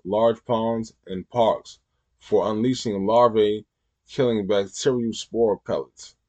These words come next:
for the purpose of killing populations of mosquitoes that can spread diseases to humans.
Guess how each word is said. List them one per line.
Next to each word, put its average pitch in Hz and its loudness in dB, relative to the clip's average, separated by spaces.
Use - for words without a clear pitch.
for 110 -4
the 101 0
purpose 127 -6
of 95 -2
killing 120 -4
populations 110 -4
of 98 -2
mosquitoes 95 -4
that 101 2
can 98 -8
spread 113 0
diseases 101 -6
to 101 -10
humans. 95 -8